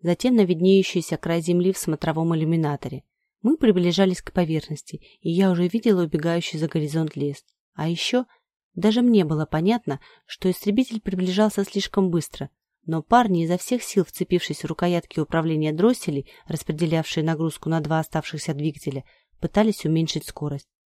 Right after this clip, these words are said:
"Посадка будет жесткая", произнес Дайхам. "Да пребудут с нами темные боги". "Майри",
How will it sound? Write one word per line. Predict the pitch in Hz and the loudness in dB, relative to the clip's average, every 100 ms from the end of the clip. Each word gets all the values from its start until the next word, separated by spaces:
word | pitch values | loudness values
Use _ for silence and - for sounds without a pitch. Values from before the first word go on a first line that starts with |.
| _ _ _ _ | _ _ _ _
"Посадка | 165 165 196 - 196 | -4 0 0 2 2
будет | 180 190 175 | 4 4 4
жесткая", | 190 190 - - 143 - _ _ | 4 4 0 -8 -8 -10 _ _
произнес | - 160 - 156 | -6 -4 -2 -4
Дайхам. | 143 151 - 143 - _ _ - | -2 -4 -6 -12 -14 _ _ -6
"Да | 160 175 | -2 2
пребудут | 214 214 214 202 | 4 4 4 2
с | - | 2
нами | 190 185 | 4 4
темные | - 190 180 180 170 | 4 2 4 4 2
боги". | 156 156 139 - _ _ _ _ _ | 0 -2 -6 -12 _ _ _ _ _
"Майри", | 175 202 185 135 | 2 4 4 0